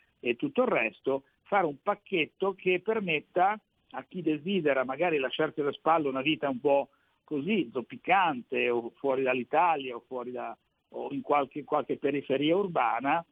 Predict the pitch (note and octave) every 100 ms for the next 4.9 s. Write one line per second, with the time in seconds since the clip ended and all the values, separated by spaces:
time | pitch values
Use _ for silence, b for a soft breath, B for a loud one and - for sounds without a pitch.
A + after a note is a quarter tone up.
0 | _ b b C3+ C#3+ D#3+ F3+ F#3 E3 C#3
1 | C3+ D3 D#3+ C#3 C3 - D3+ D3 C3+ C3
2 | C3 D3 D#3+ C#3+ B2+ B2+ A#2+ B2+ B2+ E3+
3 | E3+ C3+ B2 B2+ B2 - D#3 C3+ B2+ C3
4 | C#3+ D3 C3+ B2+ C3+ B2 - E3+ C#3+